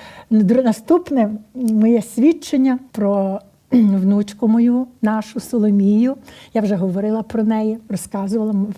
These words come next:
в одному зі свідчень. Їй ще немає двох років, це десь приблизно місяць тому було це зцілення, я просто ще не ділилася. І це вже не зовсім по-іншому відбулося. Знаєте, так само, як розказував,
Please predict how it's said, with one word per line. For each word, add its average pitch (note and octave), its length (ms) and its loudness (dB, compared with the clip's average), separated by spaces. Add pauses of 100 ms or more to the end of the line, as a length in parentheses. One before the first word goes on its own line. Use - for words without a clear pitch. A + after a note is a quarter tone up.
(120)
в G#3 40 -6
одному G3+ 280 0
зі F#3 140 -6
свідчень. A3+ 500 -4
Їй G3+ 140 0
ще G#3 220 -6 (100)
немає G3+ 420 -2
двох F3 240 -6
років, B3+ 340 -4
це G#3 240 -6 (100)
десь G#3 360 -8 (320)
приблизно A3 520 -2 (540)
місяць A#3+ 440 -2
тому A3+ 260 0
було A#3 260 0
це A#3+ 340 -4
зцілення, A3+ 500 -2
я G3+ 60 -6
просто - 320 -10
ще - 140 -8
не G3 120 -2
ділилася. A#3+ 600 0 (220)
І A3+ 300 4
це C4 420 -2
вже G#3 220 -2
не G3 140 0
зовсім G#3 400 -2
по-іншому G3 640 -2
відбулося. F#3+ 680 -6
Знаєте, A#3 500 0 (180)
так - 160 -8
само, A3+ 260 0
як A3 140 -4
розказував, A3 600 -4